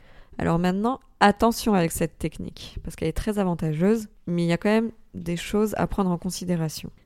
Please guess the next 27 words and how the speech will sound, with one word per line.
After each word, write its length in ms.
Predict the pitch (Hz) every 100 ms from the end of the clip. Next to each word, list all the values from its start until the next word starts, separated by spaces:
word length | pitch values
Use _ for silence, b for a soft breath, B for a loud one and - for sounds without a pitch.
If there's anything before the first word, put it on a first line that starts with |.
| -
notamment 380 | 175 - - 233
des 120 | 170
conséquences 1000 | - 233 - 190 - 208 233 - - - -
juridiques. 720 | 180 202 185 165 - - - - _ _ _ _
Tout 140 | - 190
d'abord, 340 | 180 185 233
il 60 | 214
faut 140 | 185
savoir 440 | - 170 180 220 - - -
que 100 | -
l'usufruitier 1000 | 180 175 165 160 - 156 - 175 202 330 196
des 120 | 180
parts 200 | - 151
sociales, 600 | - 143 - 196 262 196
donc 400 | 185 160 165 - -
en 120 | 165
principe 520 | 160 175 160 160 160 - -
les 140 | 151
parents, 460 | - 151 165 262 - - -
ne 200 | 196 185
sont 280 | - 170 175 -
pas 200 | 277 294
considérés 760 | - 214 - 190 175 175 226
comme 240 | - 180 -
associés 640 | 185 - 202 - - 165
s'ils 380 | - - 170
ont 80 | 170